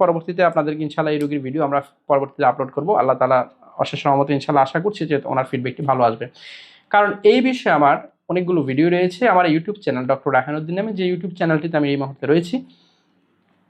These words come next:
এই YouTube চ্যানেলে প্লেলিস্ট রয়েছে টাকের চিকিৎসা। এই টাকের চিকিৎসা প্লেলিস্টে গেলে দেখবেন এই বিষয়ে অনেকগুলো রোগীর ফিডব্যাক রয়েছে যাদের চিকিৎসা পূর্বের এমন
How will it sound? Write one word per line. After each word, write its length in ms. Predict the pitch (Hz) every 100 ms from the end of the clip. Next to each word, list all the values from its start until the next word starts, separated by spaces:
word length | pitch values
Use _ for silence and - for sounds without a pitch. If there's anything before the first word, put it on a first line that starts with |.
| -
এই 40 | 202
YouTube 220 | 226 285 -
চ্যানেলে 260 | 220 220 180 180 -
প্লেলিস্ট 400 | 220 233 240 - 165
রয়েছে 300 | 147 131 - 123 151
টাকের 260 | 139 202 -
চিকিৎসা। 340 | 139 127 - 117
এই 60 | 143
টাকের 220 | 131 208 -
চিকিৎসা 400 | 185 185 - 185 180 180 - _ _ -
প্লেলিস্টে 380 | 160 160 - 156
গেলে 140 | 147 156
দেখবেন 200 | 143 151 147
এই 80 | 151 147
বিষয়ে 220 | 147 156 143
অনেকগুলো 280 | 185 196 190
রোগীর 240 | 175 170
ফিডব্যাক 260 | 165 147 151 147
রয়েছে 200 | 143 170
যাদের 160 | 147 147 147
চিকিৎসা 280 | 143 151 139
পূর্বের 220 | 170 180 185
এমন 120 | 180